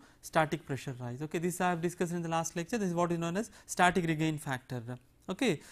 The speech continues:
this rise in static pressure due to,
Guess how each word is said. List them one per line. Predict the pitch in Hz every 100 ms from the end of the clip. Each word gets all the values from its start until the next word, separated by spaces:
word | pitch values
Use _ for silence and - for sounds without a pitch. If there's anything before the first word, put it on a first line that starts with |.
| - - -
this | 147 226 262 -
rise | 190 196 240
in | 262
static | 240 214 208 214 -
pressure | 202 196 233
due | 226 180 196
to, | 240 277